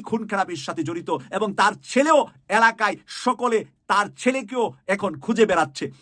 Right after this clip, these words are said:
তাহলে প্রিয় দর্শক, আমার কথা হলো এটা যে আপনারা যাদেরকে বহিষ্কার করলেন, এটা কোন কারণে করলেন, কার জন্য করলেন? একজন চোরের জন্য,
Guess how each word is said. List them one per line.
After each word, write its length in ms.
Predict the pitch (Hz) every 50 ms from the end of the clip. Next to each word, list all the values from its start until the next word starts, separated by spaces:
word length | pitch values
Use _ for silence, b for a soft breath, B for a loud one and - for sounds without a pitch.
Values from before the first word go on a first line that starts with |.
| b b - -
তাহলে 260 | 240 262 311 311 285 262 b b b -
প্রিয় 140 | 269 285 269
দর্শক, 200 | 254 - 285 - 196 - - 147 165
আমার 180 | 190 247 320 320 -
কথা 140 | 247 214 240 214
হলো 120 | 220 220 214 - -
এটা 140 | - 220 196 170 b b b 135
যে 80 | 139 208 - - - 170 202
আপনারা 340 | 233 - - 254 247 240 226 226 226
যাদেরকে 340 | 214 196 196 214 196 - 220 208 196 151 139 160
বহিষ্কার 500 | 185 233 277 277 - - - 240 214 202 - - -
করলেন, 300 | 208 196 185 175 160 127 110 b b b _ -
এটা 140 | 165 180 190 - _ -
কোন 120 | 247 269 277 - -
কারণে 260 | 254 233 220 214 202 196 196 185
করলেন, 220 | 170 160 156 151 139 135 - 214
কার 180 | 202 220 233 220 226 -
জন্য 180 | 220 208 190 185 180 143 - 160
করলেন? 280 | 156 139 131 123 113 95 - - _ _ _ - 156
একজন 160 | 151 185 196 143 -
চোরের 200 | 226 233 233 214 247
জন্য, 160 | 247 254 277